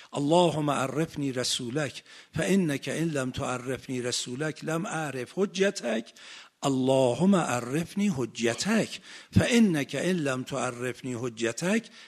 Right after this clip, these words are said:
زللت عن دینی." این نکته مهمه. خدایا خود تو به من بشناسان که اگه تو رو نشناسم که رسول تو نمیتونم بشناسم.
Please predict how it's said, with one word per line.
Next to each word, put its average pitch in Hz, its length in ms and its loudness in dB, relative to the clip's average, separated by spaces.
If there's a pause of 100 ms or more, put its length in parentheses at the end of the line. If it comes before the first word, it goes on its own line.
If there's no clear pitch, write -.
(120)
زللت 131 880 0
عن 147 220 0
دینی." 110 440 -6 (280)
این 185 180 4
نکته 202 240 2
مهمه. 113 500 -2 (420)
خدایا 202 420 6
خود 220 220 0
تو 208 120 2
به 190 80 2
من 190 200 4
بشناسان 143 640 -2 (460)
که - 140 -4
اگه 139 200 -2
تو 151 220 -4
رو 147 120 2
نشناسم 147 580 -2
که 208 140 -2
رسول 220 360 0
تو 196 140 2
نمیتونم 127 460 0
بشناسم. - 540 -10